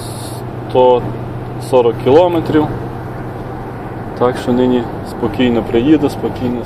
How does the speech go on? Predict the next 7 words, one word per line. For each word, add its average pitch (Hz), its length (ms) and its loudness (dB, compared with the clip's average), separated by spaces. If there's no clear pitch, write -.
собі 113 240 0
можна 113 240 0
подзвонити 117 640 -2
на 110 120 0
Україну. 156 580 2
Vodafone 117 500 0
працює. 165 480 4